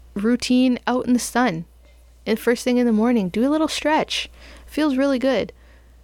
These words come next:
Get some fresh outside air first thing in the morning, and I guarantee you'll have a better day. I can almost guarantee it.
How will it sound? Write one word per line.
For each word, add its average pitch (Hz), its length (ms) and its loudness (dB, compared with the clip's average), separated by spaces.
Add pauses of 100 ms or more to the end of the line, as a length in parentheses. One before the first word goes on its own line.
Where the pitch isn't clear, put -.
(420)
Get 254 160 -4
some 269 100 0
fresh 247 440 -4
outside 220 460 -2
air 190 260 0
first - 400 -4
thing 185 160 -2
in 175 80 0
the 175 80 0
morning, 160 420 -2
and 180 120 -4
I 175 120 -2
guarantee 190 680 -2
you'll 185 160 0
have 180 180 -2
a 180 80 -2
better 165 360 -2
day. 160 300 -6 (840)
I 233 80 -2
can 214 200 0
almost 196 280 0
guarantee 175 440 -2
it. - 120 -6